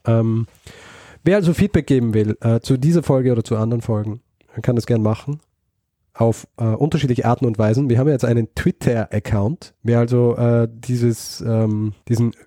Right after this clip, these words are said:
Kurznachrichtendienst verwendet, ja, kann uns, äh, hinzufügen, beziehungsweise kann uns folgen.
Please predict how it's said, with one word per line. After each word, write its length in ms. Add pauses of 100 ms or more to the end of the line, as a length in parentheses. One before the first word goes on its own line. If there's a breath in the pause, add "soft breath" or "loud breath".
(180)
Kurznachrichtendienst 1400
verwendet, 720
ja, 140
kann 180
uns, 280
äh, 200
hinzufügen, 680
beziehungsweise 800
kann 160
uns 140
folgen. 480